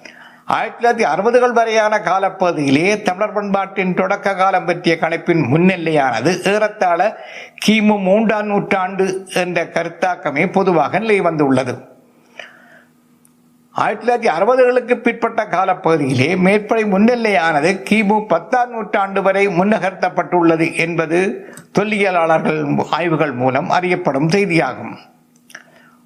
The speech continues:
குறிப்பாக ஆதிச்சநல்லூர், கீழடி முதலிய தொல்லியல் ஆய்வு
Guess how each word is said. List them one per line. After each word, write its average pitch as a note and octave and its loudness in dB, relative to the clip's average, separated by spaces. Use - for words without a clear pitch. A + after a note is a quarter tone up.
குறிப்பாக A3+ -2
ஆதிச்சநல்லூர், F3+ 0
கீழடி A3+ 0
முதலிய F3+ -2
தொல்லியல் G#3 2
ஆய்வு F3+ 0